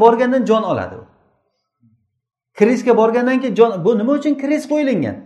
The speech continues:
Keyin hayotda krisni ko'rib, krisga sig'inish paytida, demak, bundan insonga bir ruhiy jo-, bu jon beradi degan e'tiqod qalbga shunday muhrlanadi birdan. Uni chiqarilmaydi hech qachon.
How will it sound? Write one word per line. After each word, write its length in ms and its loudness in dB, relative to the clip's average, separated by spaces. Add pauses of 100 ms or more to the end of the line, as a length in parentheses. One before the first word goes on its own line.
(760)
Keyin 240 4
hayotda 540 4
krisni 400 -4
ko'rib, 300 -6
krisga 340 -6
sig'inish 420 -2
paytida, 420 -2
demak, 300 -4
bundan 300 -2 (360)
insonga 560 -4
bir 80 -2
ruhiy 400 -4 (220)
jo-, 420 -8
bu 160 -6
jon 300 -2
beradi 400 -2
degan 240 0 (500)
e'tiqod 540 -2
qalbga 460 -4
shunday 320 0
muhrlanadi 560 -2
birdan. 260 -6 (480)
Uni 140 0
chiqarilmaydi 560 -4
hech 140 -14
qachon. 260 -14